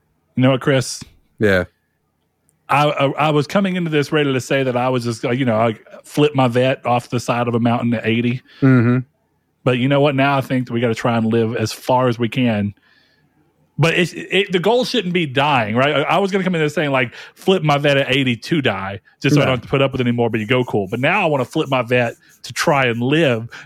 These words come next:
Speaker 1: just so I can tell somebody at eighty-one,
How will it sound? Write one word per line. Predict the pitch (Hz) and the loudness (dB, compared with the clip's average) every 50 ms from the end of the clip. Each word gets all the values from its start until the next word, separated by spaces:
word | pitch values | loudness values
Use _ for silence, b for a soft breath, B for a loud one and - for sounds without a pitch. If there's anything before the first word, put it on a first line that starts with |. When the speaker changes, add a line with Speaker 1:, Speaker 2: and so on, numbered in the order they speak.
| - | -6
Speaker 1:
just | - 139 139 - | -2 -2 0 2
so | 135 | 2
I | 135 135 | 2 2
can | 135 - 120 | 0 -2 -2
tell | - - 143 139 | -2 0 0 0
somebody | - - 139 131 127 123 120 123 120 113 B B B B - | 0 -2 -2 0 0 0 0 0 -2 -4 B B B B -6
at | - 135 135 - | -4 -2 -2 0
eighty-one, | 131 127 120 120 117 117 135 156 165 139 - 110 113 | 0 0 0 0 0 0 0 0 0 0 0 -2 -4